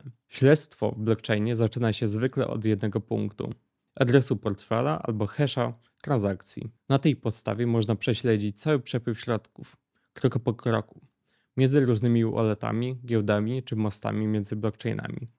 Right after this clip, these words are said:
Używa się t-, do tego specjalnych narzędzi analitycznych, takich jak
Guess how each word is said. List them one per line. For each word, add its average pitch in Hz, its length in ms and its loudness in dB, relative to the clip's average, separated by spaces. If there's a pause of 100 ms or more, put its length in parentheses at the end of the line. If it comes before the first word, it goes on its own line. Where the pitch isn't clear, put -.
Używa 147 320 8
się 135 160 0
t-, - 160 -10
do 117 160 0
tego 117 300 0
specjalnych 123 560 -2
narzędzi 110 540 0
analitycznych, 107 760 -4
takich 117 300 0
jak 110 280 0